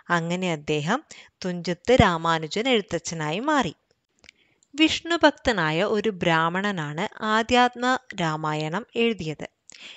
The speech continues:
എന്നാൽ എല്ലാ പണ്ഡിതരും അദ്ദേഹത്തെ പുച്ഛിച്ചു തള്ളി. അദ്ദേഹത്തിന്റെ വിഷമം കണ്ട ഒരു ഗന്ധർവൻ ഗോകർണത്ത് വെച്ച്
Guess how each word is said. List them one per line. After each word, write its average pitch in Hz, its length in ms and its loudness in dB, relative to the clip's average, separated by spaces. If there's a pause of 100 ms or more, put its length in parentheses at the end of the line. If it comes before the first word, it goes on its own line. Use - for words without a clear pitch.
(140)
എന്നാൽ 349 320 2
എല്ലാ 202 500 4
പണ്ഡിതരും 170 520 -4
അദ്ദേഹത്തെ 170 520 -2 (100)
പുച്ഛിച്ചു 233 480 -6
തള്ളി. 156 320 -2 (440)
അദ്ദേഹത്തിന്റെ 170 640 -4
വിഷമം 180 500 -4
കണ്ട 156 180 -4 (140)
ഒരു 277 180 0
ഗന്ധർവൻ 160 680 -6 (340)
ഗോകർണത്ത് 180 680 2
വെച്ച് 185 380 -4